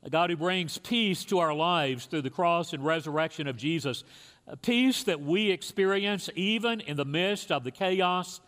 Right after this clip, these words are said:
and conflict that may be all around us. A peace that surpasses human understanding. God,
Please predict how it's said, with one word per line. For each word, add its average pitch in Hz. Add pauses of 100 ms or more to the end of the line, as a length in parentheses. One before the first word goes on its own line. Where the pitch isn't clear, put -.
(400)
and 131
conflict 170
that 131
may 156
be 147
all 139
around 110
us. - (840)
A 123
peace 190
that 151
surpasses 165 (100)
human 160
understanding. 123 (1080)
God, 156